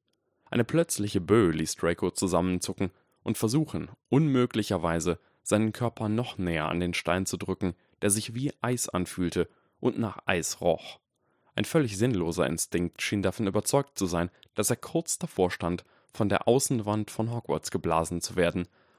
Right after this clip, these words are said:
und dass der beste Weg, dies zu verhindern, darin bestand, in hilflosem Reflex sich zu ducken und sich möglicherweise zu übergeben. Draco versuchte sehr hart,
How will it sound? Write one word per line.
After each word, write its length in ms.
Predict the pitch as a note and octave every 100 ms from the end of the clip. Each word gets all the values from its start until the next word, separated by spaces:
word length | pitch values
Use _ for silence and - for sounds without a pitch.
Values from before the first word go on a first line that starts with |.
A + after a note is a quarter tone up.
| _
und 120 | G2+ G#2+
dass 140 | G2
der 120 | G#2+
beste 420 | G2 B2 - D3+
Weg, 320 | G2+ F#2 - _ B2
dies 220 | D3+ -
zu 80 | -
verhindern, 520 | C3+ G#2+ F2 E2 D#2+ _ _ _
darin 340 | - C3 G2 F2
bestand, 500 | E2 - D#2 D#2+ - _
in 140 | - A#2
hilflosem 720 | - D3+ - C3 C3+ C3 C#3
Reflex 580 | C3 - - - - - _ -
sich 180 | F2 -
zu 120 | F#2
ducken 340 | F#2+ - F#2 - _ _ _ _
und 160 | D#3 E3
sich 160 | D#3+
möglicherweise 760 | F#2+ D#2+ E2+ D#2+ D#2 D#2+ D#2+ D#2
zu 140 | -
übergeben. 540 | F2 A2+ G2+ D#2+ D2 - _ _ _ _ _ _ _ -
Draco 380 | G2+ A#2 - D#3+
versuchte 560 | D3+ A#2 A2+ - G#2
sehr 360 | E2+ G2+ C3 -
hart, 300 | E2 D#2